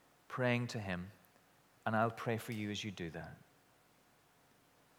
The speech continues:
Openness about God's help for us.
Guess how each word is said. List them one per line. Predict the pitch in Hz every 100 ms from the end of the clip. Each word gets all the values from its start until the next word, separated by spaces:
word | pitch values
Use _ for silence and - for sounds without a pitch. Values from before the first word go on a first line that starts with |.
| _ _ -
Openness | 147 127 110 98 85 - - - - - - _ -
about | 104 104 107 95
God's | 117 107 110 107 - - -
help | - 120 101 - - - -
for | - - 90
us. | 82 82 - -